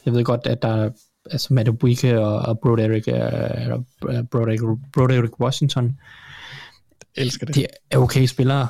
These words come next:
Speaker 1: men, men, øh, jeg, jeg synes ikke,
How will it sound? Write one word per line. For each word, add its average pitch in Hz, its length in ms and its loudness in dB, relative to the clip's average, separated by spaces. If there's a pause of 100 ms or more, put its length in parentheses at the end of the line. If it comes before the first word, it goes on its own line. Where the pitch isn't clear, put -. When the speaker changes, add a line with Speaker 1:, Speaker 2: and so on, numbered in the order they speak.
Speaker 1:
men, 120 280 0 (180)
men, 120 180 4
øh, 113 680 0 (920)
jeg, 220 180 -4
jeg 165 120 -2
synes 165 180 4
ikke, 170 120 2